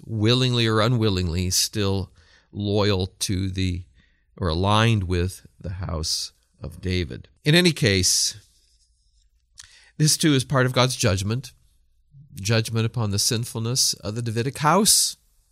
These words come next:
Rehoboam's sin, Rehoboam's foolishness, uh, judgment upon the people themselves.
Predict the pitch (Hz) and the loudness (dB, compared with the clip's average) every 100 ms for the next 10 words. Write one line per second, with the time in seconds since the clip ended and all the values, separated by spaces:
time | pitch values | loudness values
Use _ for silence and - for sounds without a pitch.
0 | _ _ _ _ _ _ - 92 107 107 | _ _ _ _ _ _ -14 -6 -2 -2
1 | 110 113 117 - 123 135 147 107 95 92 | -2 -2 0 0 0 -4 -4 -4 -4 -4
2 | 101 101 98 - 120 123 127 147 175 - | -6 -6 -6 -8 -6 -8 -8 -10 -8 -10
3 | - _ - - - - - - 110 104 | -14 _ -20 -20 -20 -20 -14 -4 -2 -2
4 | 101 127 120 127 120 120 - 127 113 107 | 0 2 2 2 -2 -4 -6 -4 -2 -2
5 | 101 - 92 98 - 123 - 104 101 - | -2 -6 -8 -8 -6 -6 -6 -8 -6 -4
6 | 110 95 87 - - - | -4 -2 -4 -6 -8 -8